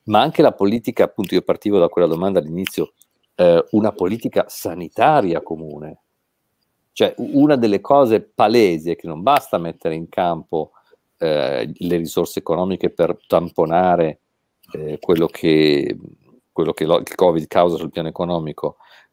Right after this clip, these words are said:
ma che, eh, deve esserci una reaz-, una stru-, una, mm, condivisione di strategie,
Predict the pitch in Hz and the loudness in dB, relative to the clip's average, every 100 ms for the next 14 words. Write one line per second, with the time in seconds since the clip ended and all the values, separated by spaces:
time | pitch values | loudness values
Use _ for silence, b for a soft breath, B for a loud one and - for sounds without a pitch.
0 | - 85 82 - 95 92 - 87 80 78 | -6 -4 -4 0 2 2 0 -2 0 -2
1 | 69 - - - _ _ _ _ - - | -4 -6 -8 -10 _ _ _ _ -20 -18
2 | 87 95 90 - 92 - 92 87 87 - | -6 -2 0 -2 -4 -4 -2 0 0 -2
3 | - 104 98 - - 208 208 - 214 107 | -10 -4 -4 -6 -8 -10 -10 -6 -4 -4
4 | _ _ _ _ 104 101 - - 117 123 | _ _ _ _ -12 -12 -6 -2 0 0
5 | 117 139 147 107 - 139 - 85 95 160 | 2 2 2 0 0 -2 -2 -4 -2 0
6 | 80 71 | 0 -2